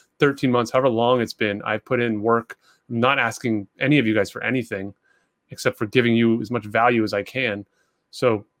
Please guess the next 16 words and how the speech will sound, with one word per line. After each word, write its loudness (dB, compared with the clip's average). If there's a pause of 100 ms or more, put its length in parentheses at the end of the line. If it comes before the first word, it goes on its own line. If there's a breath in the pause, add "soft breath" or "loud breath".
(380)
now -2
you'll -2
take -2
my 0
conversation. -4
So -4
it's -8 (300 loud breath)
the -10
same 0
thing. 2
If -10
you 4
want 2
to -4
infiltrate -4
engineers, -2